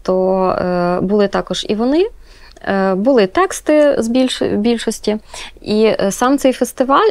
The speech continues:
він більше був як, типу, оголошення результатів і там оголошення внеску,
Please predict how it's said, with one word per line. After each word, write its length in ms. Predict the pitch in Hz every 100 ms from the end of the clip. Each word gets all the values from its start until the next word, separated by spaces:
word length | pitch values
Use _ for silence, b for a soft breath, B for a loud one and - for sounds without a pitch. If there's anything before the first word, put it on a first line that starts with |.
| -
він 220 | 226 285
більше 320 | 285 294 -
був 240 | 233 269 240
як, 300 | 220 - -
типу, 280 | - 214 220
оголошення 1000 | - 208 226 233 262 - 240 220 214 202 - -
результатів 1080 | 214 208 208 196 254 285 294 254 240 226
і 40 | 190
там 320 | - 185 185 - - - - - -
оголошення 920 | 208 202 214 233 - 208 202 196 185
внеску, 720 | - 175 202 240 - - 202